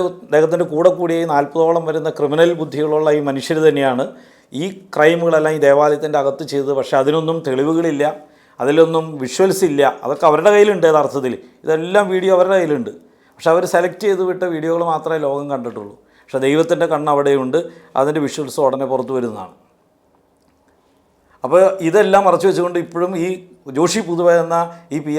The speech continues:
ആർ ഒ ആണ് ഈ എറണാകുളം അങ്കമാലി അതിരൂപതയുടെ പി ആർ പി ആർ ഒ ആയിട്ടിരിക്കുന്നത് ഈ ക്രിമിനൽ പശ്ചാത്തലമുള്ള ആളായതുകൊണ്ട് അദ്ദേഹവും ഈ തരത്തിൽ തന്നെയാണ് സംഘടിതമായിട്ട് സെന്റ് തോമസ് മൗണ്ടിലെ, ഏഹ്, പി ആർ ഒയുടെ കൂടെ സംഘടിതമായിട്ട് നുണ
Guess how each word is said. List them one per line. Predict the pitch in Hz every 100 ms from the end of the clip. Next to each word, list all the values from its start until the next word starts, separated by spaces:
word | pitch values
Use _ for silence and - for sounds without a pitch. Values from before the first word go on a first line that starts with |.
| 151
ആർ | 160 170
ഒ | 160
ആണ് | 147 156 156 _ _ _ 131
ഈ | 165 - - _ 135
എറണാകുളം | 131 160 190
അങ്കമാലി | 190 180 170 170 160
അതിരൂപതയുടെ | 156 156 160 156 156
പി | 143 147
ആർ | 147 147
പി | 135 143
ആർ | 151
ഒ | 160
ആയിട്ടിരിക്കുന്നത് | 151 139 143 143 139 143 143
ഈ | 143 147
ക്രിമിനൽ | 143 175 185 196 - _ _ -
പശ്ചാത്തലമുള്ള | 120 165 156 160 151 139
ആളായതുകൊണ്ട് | 151 147 143 139
അദ്ദേഹവും | 135 160 165 180 190 - - _ - 156
ഈ | 202
തരത്തിൽ | 170 147 165 147
തന്നെയാണ് | 143 139 135 131 131
സംഘടിതമായിട്ട് | 143 127 127 151 165 131 113 101 95 -
സെന്റ് | - 123
തോമസ് | 143 143 143
മൗണ്ടിലെ, | 135 139 139 143 143 - _ _ 131
ഏഹ്, | 120 120
പി | 135 135
ആർ | 135
ഒയുടെ | 135 135
കൂടെ | 127 131 131
സംഘടിതമായിട്ട് | 120 127 143 147 135 127 127 123
നുണ | 120